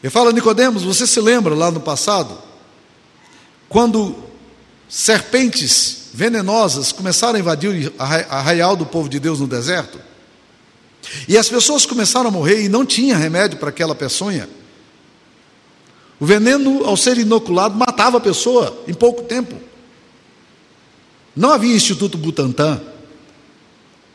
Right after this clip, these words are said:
não havia soro antiofídico. As pessoas simplesmente eram picadas e morriam. E o povo de Deus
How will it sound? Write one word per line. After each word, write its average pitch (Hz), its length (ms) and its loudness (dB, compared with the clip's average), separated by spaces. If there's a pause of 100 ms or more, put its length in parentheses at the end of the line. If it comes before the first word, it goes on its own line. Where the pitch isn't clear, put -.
(160)
não 233 200 2
havia 233 580 2 (360)
soro 214 320 2
antiofídico. 151 720 -4 (1500)
As 214 140 -4
pessoas 302 320 2
simplesmente 247 420 0
eram 220 140 2
picadas 240 720 0 (1600)
e 254 60 2
morriam. 277 800 2 (1900)
E 233 80 4
o 262 60 2
povo 302 280 2
de 262 80 -6
Deus 269 300 -2